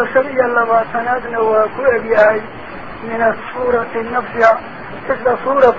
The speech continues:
البقرة كمل. سورة البقرة هذه القرآن كبقول يتولي أفر سورة الأولى سورة اللبادي. Waxay ku magacaaban tahay Suuratul Baqara. Qisayna iman doonto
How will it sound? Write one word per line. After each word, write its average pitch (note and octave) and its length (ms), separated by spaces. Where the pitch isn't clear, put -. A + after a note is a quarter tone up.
البقرة A#3 440
كمل. A3+ 320
سورة B3+ 440
البقرة A3+ 500
هذه A3+ 300
القرآن B3 380
كبقول A#3 520
يتولي B3 760
أفر A#3+ 320
سورة A#3+ 200
الأولى A3+ 680
سورة C4 220
اللبادي. A3+ 440
Waxay B3 320
ku C4 160
magacaaban A#3+ 560
tahay A3+ 320
Suuratul A#3 560
Baqara. A#3+ 560
Qisayna C4+ 500
iman B3+ 240
doonto A#4 320